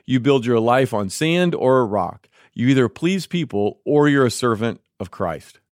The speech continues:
This is a serious sin that all of us struggle with, and therefore all of us need to turn our attention to defeating it, to fighting against the sin of trying to please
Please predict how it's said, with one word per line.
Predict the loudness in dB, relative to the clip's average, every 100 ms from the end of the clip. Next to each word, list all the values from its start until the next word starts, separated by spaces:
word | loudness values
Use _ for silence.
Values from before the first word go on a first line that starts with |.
| _ _ _ _ _
This | -2 0 0
is | 0
a | 0
serious | 0 0 2 0
sin | -2 -2 -2
that | -6 -2
all | 2 2 2
of |
us | 2 -2
struggle | 0 0 0 -6
with, | -12 -18 _ _ _ -4
and | 0
therefore | 2 2 2 0 0
all | 2 4 4
of | 2
us | -2 -6 -4
need | -2 -2
to | -6
turn | -6 -4 -4 -2
our | -2
attention | -2 -4 -8 -6 -10 -14 -18 _ _ _ _
to | 0 0 0
defeating | -6 -8 -6 -4 -4 -4
it, | -8 -10
to | -12
fighting | -8 -4 -2 -2 -2
against | -4 -4 -4 -6
the | -12
sin | -10 -6 -6 -6 -8 -12 _ -6
of | -6
trying | -4 -2 0 0 -2
to |
please | -6 -6 -4 -2 -2